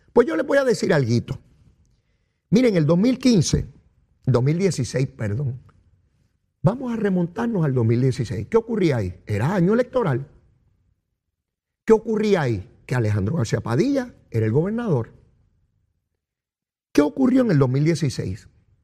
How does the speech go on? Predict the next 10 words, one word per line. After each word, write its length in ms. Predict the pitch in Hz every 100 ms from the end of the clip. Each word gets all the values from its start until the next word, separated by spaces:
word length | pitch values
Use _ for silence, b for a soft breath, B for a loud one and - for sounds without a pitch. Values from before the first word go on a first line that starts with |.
| _ _ _ _ -
Se 300 | - 185 -
conformó 840 | 175 151 - 165 180 254 240 - -
un 180 | 185 226
consorcio 960 | - 165 139 - 233 220 - 208 - - -
de 160 | 123
municipios 840 | 123 123 117 117 202 - 196 185 - _ -
en 160 | 110
Puerto 440 | - 107 98 - 107
Rico, 440 | 170 196 - 101 _ _ _ _ _ -
constituido 960 | 214 254 - 240 - 254 226 147 123